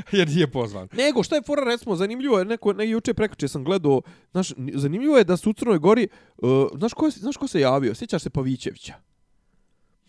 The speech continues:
Speaker 2: Onaj što je bio poslanik u, u našem parlamentu, onaj, poštovana gospodo, onaj,
Speaker 1: Ne.
Speaker 2: Vladimir Pavićević, on je neki bio docent na F P N-u, a sad je dole prešao u Crnu Goru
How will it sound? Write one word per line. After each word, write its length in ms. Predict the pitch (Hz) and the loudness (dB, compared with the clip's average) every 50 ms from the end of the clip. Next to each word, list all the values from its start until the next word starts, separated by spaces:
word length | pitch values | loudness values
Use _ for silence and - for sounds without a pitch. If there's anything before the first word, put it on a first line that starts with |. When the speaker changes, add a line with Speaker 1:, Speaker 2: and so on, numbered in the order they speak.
| _ _ _ _ _ | _ _ _ _ _
Speaker 2:
Onaj 280 | - 117 123 131 139 139 | -6 -4 -2 0 0 -2
što 100 | - 151 | -2 2
je 40 | 151 | 4
bio 160 | 180 180 151 | 4 4 4
poslanik 540 | - - 135 - 143 147 170 170 139 123 - | 2 0 -2 0 0 0 0 -2 -4 -8 -6
u, 320 | - 123 120 120 120 120 - | -4 -2 -2 -2 -2 -2 -2
u 140 | 101 120 131 | -2 -2 -2
našem 300 | 147 151 - - 98 101 | -2 -2 -4 -6 -12 -12
parlamentu, 520 | - 110 113 110 104 101 107 101 _ - | -10 -10 -8 -8 -10 -10 -12 -14 _ -16
onaj, 200 | 95 123 127 127 120 | -14 -14 -16 -16 -8
poštovana 880 | _ - 247 220 - - - _ - 143 135 131 127 127 127 135 135 135 | _ 0 0 0 0 -4 -14 _ -12 -10 -10 -8 -10 -10 -8 -8 -8 -8
gospodo, 720 | 131 - - - - - - - - 117 113 117 110 110 | -8 -8 -10 -10 -12 -20 -18 -14 -14 -12 -12 -10 -12 -12
onaj, 380 | 107 110 110 110 110 110 110 113 | -12 -14 -16 -16 -16 -14 -12 -10
Speaker 1:
Ne. 300 | 120 117 113 123 170 202 - _ _ _ _ _ _ _ _ _ | -6 -6 -4 -4 -6 -6 -10 _ _ _ _ _ _ _ _ _
Speaker 2:
Vladimir 360 | - 113 131 135 120 110 104 | -2 -2 -2 -2 -2 -4 -6
Pavićević, 500 | - - 110 113 127 127 - 120 104 - | -4 -4 -4 -4 -4 -6 -6 -8 -10 -10
on 120 | 117 117 117 | -10 -12 -12
je 60 | 120 | -12
neki 220 | 135 131 - - | -14 -16 -16 -12
bio 160 | 113 123 131 113 | -8 -6 -6 -6
docent 440 | 107 113 117 - - 123 104 - | -6 -6 -8 -8 -10 -14 -14 -14
na 60 | - 101 | -16 -16
F 120 | - - 127 | -12 -12 -10
P 160 | 113 - 123 | -8 -6 -6
N-u, 200 | 120 143 160 160 | -4 0 2 2
a 80 | 156 156 | 2 2
sad 180 | - 175 170 | 2 0 -2
je 80 | 160 156 | -2 0
dole 220 | 151 180 185 165 | 0 0 0 0
prešao 280 | - - 170 170 - 156 | 0 -2 -4 -4 -4 -4
u 40 | 160 | -4
Crnu 240 | - 185 165 147 | -4 -6 -6 -4
Goru 300 | 139 135 151 160 175 170 | 0 0 2 2 2 0